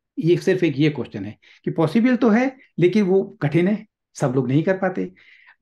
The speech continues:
तो उसके पहले जिसको हमारी कॉन्शियसनेस एक्सेप्ट करती है, वो ज़्यादा इफेक्टिव होता है। तो कॉन्शियसनेस के लिए कुछ तरीके हैं जिसमें आप अपनी बॉडी को डिटॉक्स कर सकते हैं। होम्योपैथी ने अपने तरीके विकसित किए,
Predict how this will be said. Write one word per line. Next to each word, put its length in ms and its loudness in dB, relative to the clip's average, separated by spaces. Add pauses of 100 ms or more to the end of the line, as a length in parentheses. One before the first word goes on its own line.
तो 100 4
उसके 340 -2
पहले 520 0
जिसको 380 -2
हमारी 260 2
कॉन्शियसनेस 640 -4
एक्सेप्ट 300 -4
करती 280 0
है, 60 4
वो 140 2
ज़्यादा 240 -2
इफेक्टिव 440 -2
होता 200 -2
है। 240 -4 (320)
तो 60 -2
कॉन्शियसनेस 720 0
के 140 0
लिए 260 2
कुछ 420 -6
तरीके 340 0
हैं 220 2
जिसमें 280 -2
आप 120 0
अपनी 200 0
बॉडी 280 -2
को 100 0
डिटॉक्स 460 -4
कर 100 -14
सकते 320 -12
हैं। 240 -4 (640)
होम्योपैथी 540 2
ने 80 4
अपने 220 0
तरीके 360 2
विकसित 320 -2
किए, 380 0